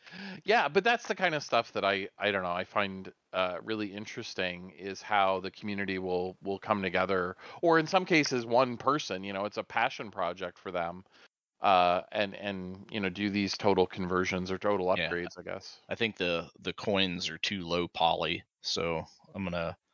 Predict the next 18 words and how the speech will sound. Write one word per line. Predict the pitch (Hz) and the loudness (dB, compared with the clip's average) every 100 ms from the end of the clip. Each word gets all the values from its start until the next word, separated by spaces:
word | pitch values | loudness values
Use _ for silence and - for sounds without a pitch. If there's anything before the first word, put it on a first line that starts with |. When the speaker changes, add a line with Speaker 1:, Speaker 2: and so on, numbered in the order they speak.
| _ | _
Speaker 1:
Mm-hmm. | 139 151 151 160 | -4 -2 -2 -2
Speaker 2:
like, | 156 160 | -4 0
up | 92 - | 0 0
the | - | -2
poly | - 85 80 | 2 2 2
count | - 90 80 - | 0 0 -2 -2
on | 85 78 | -6 -6
the | - | -8
quarters | - 90 82 85 - | -2 0 0 -2 -2
that | 87 87 | -2 -2
are | 82 | 0
laying | 82 85 87 | 2 2 0
on | 85 | -2
the | |
desk. | 82 85 87 - - - - _ _ | 0 2 2 0 -4 -12 -18 _ _
<laughs> | _ _ _ _ | _ _ _ _
'Cause | - 110 - - | 0 0 -2 -2
true, | - 131 120 | -2 0 -2